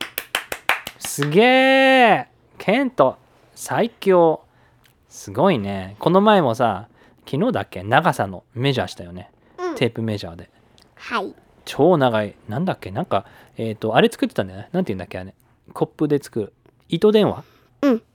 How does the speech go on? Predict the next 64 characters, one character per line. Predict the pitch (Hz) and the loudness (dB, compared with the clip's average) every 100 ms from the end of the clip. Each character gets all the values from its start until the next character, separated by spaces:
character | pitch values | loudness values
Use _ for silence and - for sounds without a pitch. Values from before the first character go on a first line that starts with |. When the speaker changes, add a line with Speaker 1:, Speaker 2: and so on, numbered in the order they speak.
| _ | _
Speaker 1:
そ | 294 | 2
う。 | |
Speaker 2:
糸 | 277 277 | 6 6
電 | 269 220 120 | 6 0 0
話。 | 127 - | -4 -6
Speaker 1:
糸 | 139 185 | 0 2
電 | 185 170 | 4 2
話 | 110 | 0
を | 104 | -2
作 | - - | -6 -10
っ | |
て、 | - - 98 _ - - | -6 -6 -6 _ -20 -12
そ | - | -4
の | 147 151 | 0 2
中 | 165 113 | 2 0
の | 101 107 | -2 -6
糸 | 143 104 | -4 -2
を | 90 | -4
ね、 | 110 - _ _ _ | -6 -12 _ _ _
ロ | 123 139 | 0 2
ー | 120 | 2
プ | 95 | -8
を、 | 92 - _ _ _ _ | -14 -16 _ _ _ _
な-、 | 113 113 120 123 | -8 0 0 2
の | 117 | 0
長 | 123 117 104 | 0 0 -2
さ | 90 | -8
を。 | 85 _ _ _ _ | -14 _ _ _ _
な | - 170 | -2 0
ん | |
だ | 254 | 0
っ | |
た | 233 | -2
っ | - | -6
け？ | 98 95 | -10 -10
一 | 98 | -10
個 | - | -10
目 | 101 | -10
は。 | 90 - _ _ _ _ _ _ _ _ _ | -12 -16 _ _ _ _ _ _ _ _ _
sixty | - 208 - - 185 | -8 -8 -6 -4 -4
plus | - 143 | 0 -2
sixty | - 185 - - 180 | -2 -8 -6 -4 -4
plus | 143 123 | -2 -4
sixty | - 185 - 185 | -4 -10 -6 -6
plus | - 131 | 0 -2
sixty | - 190 - - 175 | -2 -8 -8 -6 -6
plus | |
sixty | |
plus | - 160 | -4 -6
sixty | - 190 - - 165 147 _ _ _ _ _ | -4 -8 -8 -6 -4 -4 _ _ _ _ _
plus | 139 | -6
sixty | 120 - 175 - 135 131 _ _ _ _ - | -4 -4 -6 -4 -4 -4 _ _ _ _ -6
プ | 160 | -2
ラ | |
ス | 139 | -2
ワ | 131 139 | 0 0
ン | 95 | -2
と | |
か | 87 | -12
だ | 85 | -14
っ | |
た | - | -16
よ | 92 | -18
ね。 | 90 | -20